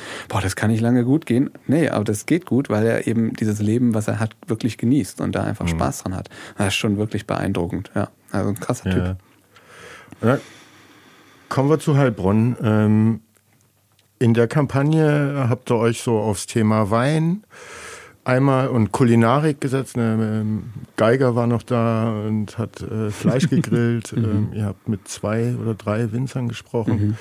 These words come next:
Speaker 2: Ähm, warum ist es Wein geworden? Warum nicht auch noch vielleicht das Wissens-,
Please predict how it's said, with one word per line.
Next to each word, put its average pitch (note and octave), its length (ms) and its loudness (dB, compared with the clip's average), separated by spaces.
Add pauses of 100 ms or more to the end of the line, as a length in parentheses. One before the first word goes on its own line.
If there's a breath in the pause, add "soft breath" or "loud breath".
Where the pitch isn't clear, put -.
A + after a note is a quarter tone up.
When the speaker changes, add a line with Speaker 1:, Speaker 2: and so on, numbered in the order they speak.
(840 loud breath)
Speaker 2:
Ähm, A2 680 4 (500)
warum B2 600 2
ist C3 180 -2
es A2+ 160 -2
Wein A#2+ 300 2
geworden? D#3+ 680 0
Warum A2 280 2
nicht A2 180 0
auch G#2 160 -2
noch G#2+ 140 -2
vielleicht G2 360 -6
das G#2+ 160 -6
Wissens-, C3 640 -2